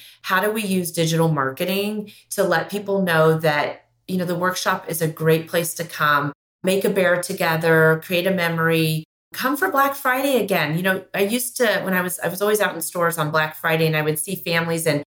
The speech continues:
you know, matching sweatshirts. They were out, you know, it was, it was all about the event and just going out and kicking off the holiday celebration. We wanna welcome our guests at that time. Come make a furry friend,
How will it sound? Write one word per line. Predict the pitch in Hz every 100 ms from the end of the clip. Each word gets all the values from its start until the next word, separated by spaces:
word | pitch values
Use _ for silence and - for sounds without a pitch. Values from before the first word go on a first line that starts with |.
| -
you |
know, | 185 156
matching | 165 175 165 196
sweatshirts. | 170 - 170 165 - 160 160 -
They | 170
were | 151 -
out, | 175 175 185
you |
know, | 170 156 160
it |
was, | 170 160 - - -
it |
was | 190 190 -
all | 262
about | 233 208 208
the | 208
event | 175 156 175 185 -
and | 180
just | 175 -
going | 233 233 220
out | 202 185 185
and | 170 160 156 -
kicking | - 294 262
off | 214 196 196
the | 190
holiday | 180 170 175 165
celebration. | - 156 151 147 143 160 - 208 208 - _
We | 214 302
wanna | 320 285
welcome | 202 175 190 220 202
our | 175
guests | 180 156 156
at | 170
that | 175 165 -
time. | - 180 170 170 160
Come | - 190 190 185
make | 180 170
a | 180
furry | 175 175 165 165
friend, | 165 170 160 156 160